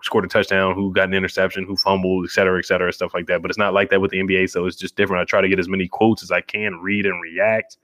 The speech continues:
and, um, listen to the press conference. So, of course, stay tuned. Hit the notification bell. We're gonna be doing training camp every day. And then, like I said, October fifth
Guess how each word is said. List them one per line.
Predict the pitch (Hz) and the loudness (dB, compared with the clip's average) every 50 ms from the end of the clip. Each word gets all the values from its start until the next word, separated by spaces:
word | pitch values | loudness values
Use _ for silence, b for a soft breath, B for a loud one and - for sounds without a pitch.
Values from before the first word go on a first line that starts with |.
| b b b b b b b b _ - | b b b b b b b b _ 0
and, | 101 98 98 95 92 92 90 | 0 2 2 2 0 0 0
um, | 87 90 92 98 | 0 0 2 0
listen | 104 90 101 | 0 0 -2
to | 98 | -4
the | 92 - | -2 0
press | - 101 - - | 0 0 0 0
conference. | 92 92 90 90 - | -2 -2 -2 -2 -2
So, | - 90 87 85 82 | -2 -2 -2 -2 -6
of | 85 - | -8 -4
course, | - - 104 98 98 - | 0 2 4 4 2 0
stay | - - 101 104 101 | 0 2 2 2 2
tuned. | - - 107 110 117 117 117 107 101 | 2 0 0 0 2 2 2 0 0
Hit | 92 | 0
the | 95 92 | 0 0
notification | 101 101 95 - - 104 98 101 90 | 0 0 0 0 -2 -2 -2 0 0
bell. | 98 98 | 0 0
We're | 95 92 95 | 0 0 0
gonna | 95 95 | 0 -2
be | 90 87 92 95 90 | -2 -4 -4 -4 -2
doing | 85 98 95 90 | 0 0 0 0
training | - 101 98 95 - | 0 -2 -2 -2 -4
camp | - 98 95 90 b b b b b b b b _ _ 104 | -4 -4 -6 -6 b b b b b b b b _ _ 0
every | 101 104 104 101 101 104 101 92 | 2 2 2 2 2 2 2 2
day. | 85 92 95 98 98 95 | 2 2 4 4 4 2
And | 90 90 | 2 0
then, | 90 90 | -2 0
like | 87 92 92 | 0 0 2
I | 92 | 0
said, | 90 - 98 87 | 2 2 2 2
October | 90 92 - - - 104 95 98 90 - | 2 0 0 2 0 2 2 2 0 -2
fifth | - - 104 107 104 - | 0 2 4 4 4 2